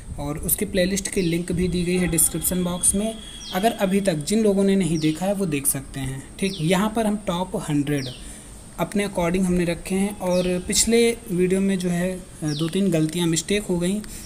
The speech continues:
उसके लिए sorry, है ना। तो यहाँ पर पूरी कोशिश की हमने जो है कि गलतियों से बचें। तो चलिए पहले question पर देखेंगे। जो लोग नए हैं channel को subscribe कर लें क्योंकि आगे ही आपको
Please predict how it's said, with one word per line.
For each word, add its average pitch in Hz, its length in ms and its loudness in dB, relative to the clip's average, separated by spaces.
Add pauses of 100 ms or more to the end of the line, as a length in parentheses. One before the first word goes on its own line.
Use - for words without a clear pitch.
(140)
उसके 180 200 -2
लिए 202 100 0
sorry, 196 460 2 (100)
है 175 80 0
ना। 180 160 -2 (380)
तो 170 180 0
यहाँ 180 280 0
पर 214 180 2
पूरी 196 260 2
कोशिश 190 340 0
की 175 200 0
हमने 170 360 2 (680)
जो 160 180 2
है 180 160 2
कि 196 380 0
गलतियों 165 380 4
से 190 160 6
बचें। 135 440 -12 (1160)
तो 190 80 -4
चलिए 233 400 0
पहले 196 300 0
question 196 340 -2
पर 196 160 -2
देखेंगे। 170 480 -2 (360)
जो 170 120 2
लोग 180 180 2
नए 175 140 4
हैं 208 160 2
channel 165 260 0
को 165 120 -4
subscribe 160 440 0
कर 190 200 -2
लें 202 160 -2
क्योंकि 170 280 -2
आगे 160 240 0
ही 202 120 0
आपको 190 420 -4